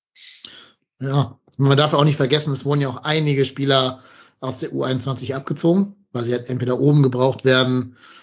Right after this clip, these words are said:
oder weil man sie von unten nicht hochziehen will von der U neunzehn, weil die ja eigene Ziele verfolgt. Ich glaub zum Beispiel schon, dass die so einen Florian Dietz eingeplant hatten als ihren Fixpunkt im Angriff.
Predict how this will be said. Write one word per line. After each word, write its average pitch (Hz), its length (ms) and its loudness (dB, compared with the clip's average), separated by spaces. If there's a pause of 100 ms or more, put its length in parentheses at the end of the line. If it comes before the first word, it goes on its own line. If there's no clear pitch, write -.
(120)
oder 120 140 -6
weil 123 80 -2
man 123 100 -2
sie 123 80 -2
von 123 180 -4
unten 143 360 0
nicht 120 180 -4
hochziehen 147 420 4
will 170 120 4
von 165 160 -2
der 156 80 -4
U 147 80 -4
neunzehn, 156 380 0
weil 120 80 -4
die 113 80 -2
ja 120 120 -4
eigene 135 280 -2
Ziele 151 260 0
verfolgt. 151 540 -2 (500)
Ich - 80 -18
glaub 147 180 2
zum 143 100 2
Beispiel 135 220 0
schon, 156 180 4
dass 147 160 2
die 151 80 2
so 135 80 2
einen 131 100 0
Florian 135 360 2
Dietz 170 280 2
eingeplant 151 500 2
hatten 175 240 -2
als 147 140 -8
ihren 143 340 0 (360)
Fixpunkt 156 460 0
im 156 80 0
Angriff. 160 400 0